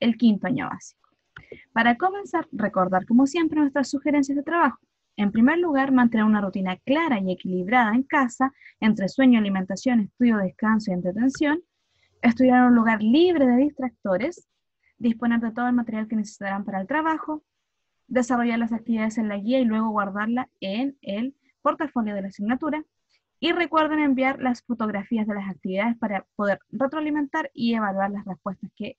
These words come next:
realizaron en su guía. Objetivo de este video: identificar y diferenciar líneas, congruencia y transformaciones de figuras, manifestando un trabajo riguroso y ordenado. Habilidad: identificar y diferenciar.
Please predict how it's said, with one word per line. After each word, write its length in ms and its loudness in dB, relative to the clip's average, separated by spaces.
realizaron 460 -4
en 100 -8
su 140 -14
guía. 180 -16
Objetivo 540 0
de 80 -2
este 180 -8
video: 300 -2
identificar 800 -2
y 80 -2
diferenciar 580 -4
líneas, 560 0
congruencia 640 -2
y 40 -10
transformaciones 760 -4
de 100 -4
figuras, 540 -6
manifestando 540 0
un 80 0
trabajo 360 -2
riguroso 600 -4
y 80 0
ordenado. 460 0
Habilidad: 640 -2
identificar 640 -6
y 80 -2
diferenciar. 720 -6